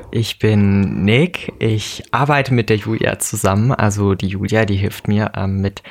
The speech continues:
meiner Sensibilität klarzukommen, gibt mir ganz viele Tipps und, ähm, ja, ich hab gedacht, es wär doch mal cool, wenn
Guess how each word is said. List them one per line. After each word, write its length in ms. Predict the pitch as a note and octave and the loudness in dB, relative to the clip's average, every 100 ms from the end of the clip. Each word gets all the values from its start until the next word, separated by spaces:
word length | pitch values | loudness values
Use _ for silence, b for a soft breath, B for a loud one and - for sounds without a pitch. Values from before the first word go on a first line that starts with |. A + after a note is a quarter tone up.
| B B B B | B B B B
meiner 260 | A#2+ A#2+ A2+ | 2 4 4
Sensibilität 1120 | A#2 A2 A2+ A2+ A2 - - A2 A2 - - | 2 2 -2 -4 -8 -8 0 2 2 0 -6
klarzukommen, 960 | - B2 B2 - - - A2 A2 A2+ | -2 0 -2 -4 -4 0 2 4 2
gibt 200 | G#2 - | 0 -4
mir 160 | G#2+ G#2 | 0 0
ganz 320 | G#2+ G#2+ G2+ | 2 0 -2
viele 380 | - A2 G#2 G2+ | -6 -4 -2 -2
Tipps 540 | - A#2 - - - | -2 -4 -4 -14 -14
und, 580 | - G#2 G2 F#2+ F#2+ - - | -8 -2 0 0 -2 -6 -4
ähm, 260 | G2 F#2 B B B B B B | -2 -2 B B B B B B
ja, 220 | F3+ A#2 | 0 0
ich 180 | G2 - | 0 -2
hab 100 | - | -2
gedacht, 440 | G#2+ G2+ G#2 - - | -2 0 -2 -6 -10
es 160 | - | -4
wär 80 | G#2 | -2
doch 180 | G2+ - | -2 0
mal 140 | G2+ G2 - | -2 -2 -2
cool, 220 | G#2+ G#2+ | 0 2
wenn 280 | G#2+ G#2 G#2 | 0 0 0